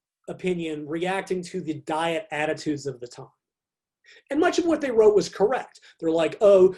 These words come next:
don't let the food police tell you what's a good food and a bad food." I couldn't agree more, right? That a lot, but, but if you go look at, like, their ten commandments or whatever they are, like, seven of them,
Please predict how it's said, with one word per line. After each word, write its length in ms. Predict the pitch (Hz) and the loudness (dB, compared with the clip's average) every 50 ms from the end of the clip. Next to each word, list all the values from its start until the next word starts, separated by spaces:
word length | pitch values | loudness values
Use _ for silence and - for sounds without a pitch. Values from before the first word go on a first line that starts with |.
| _ _ - | _ _ 0
don't 200 | 196 202 202 208 | 0 0 2 0
let 140 | 208 196 - | -2 0 -2
the 80 | 175 | -6
food 260 | - - 190 196 185 | -4 -2 -2 -2 -2
police 340 | 175 - 170 170 160 156 - | -2 -6 -8 -6 -6 -8 -8
tell 140 | - - 160 | -8 -8 -6
you 120 | 156 151 | -6 -6
what's 160 | 156 156 - 143 | -6 -8 -8 -8
a 40 | |
good 220 | 135 151 147 143 139 | -4 -2 -2 -2 -2
food 160 | - 151 139 | -6 -8 -6
and 100 | 143 139 | -6 -8
a 40 | 135 | -10
bad 260 | 127 135 135 135 127 | -10 -8 -10 -10 -12
food." 260 | - - 143 139 - _ _ _ _ _ _ _ - | -14 -14 -14 -14 -16 _ _ _ _ _ _ _ -14
I 120 | 127 135 143 | -10 -10 -6
couldn't 260 | - 170 180 180 196 | -2 -2 -2 0 0
agree 300 | 208 190 220 240 247 247 | -2 0 0 -2 -2 0
more, 460 | 269 330 349 311 208 - - - - _ _ _ _ _ _ _ _ _ - | 2 4 4 4 2 0 -4 -14 -18 _ _ _ _ _ _ _ _ _ -2
right? 320 | 170 175 180 185 202 - - _ _ _ - | 0 0 2 0 -2 -4 -6 _ _ _ -2
That 200 | 190 190 226 - _ - - | -2 0 0 -2 _ -4 0
a 40 | 190 | 4
lot, 300 | 196 226 233 240 226 180 | 4 4 4 2 2 2
but, 240 | 190 190 - - 160 | 2 2 2 0 -4
but 160 | 185 196 190 | -4 -2 -2
if 140 | 180 175 202 | -2 -4 -4
you 60 | 190 | 0
go 160 | 190 220 233 | 2 2 2
look 340 | 220 190 180 196 202 196 - | 2 2 2 2 2 2 2
at, 140 | 190 165 - | -2 -2 0
like, 240 | 151 156 151 147 143 | -2 -4 -4 -4 -4
their 160 | 156 151 143 | -6 -6 -6
ten 340 | 143 - - 156 151 156 151 | -6 -10 -10 -8 -8 -8 -10
commandments 800 | - 156 151 147 147 147 147 _ 147 151 156 156 151 156 151 - | -12 -12 -10 -10 -8 -10 -10 _ -12 -10 -8 -6 -8 -8 -8 -8
or 40 | 143 | -6
whatever 300 | 131 143 151 147 147 151 | -4 -2 -2 0 0 0
they 140 | 156 151 151 | 0 0 2
are, 380 | 151 156 160 165 175 180 175 _ _ _ _ _ _ _ _ _ - | 2 2 0 0 -4 -6 -10 _ _ _ _ _ _ _ _ _ -4
like, 160 | 175 175 175 | -4 -4 -4
seven 380 | - - 196 185 190 214 214 | -4 -2 0 0 2 2 2
of 180 | 220 220 202 190 | 2 0 0 0
them, 320 | 220 226 226 240 - _ | -2 -2 -2 -2 -10 _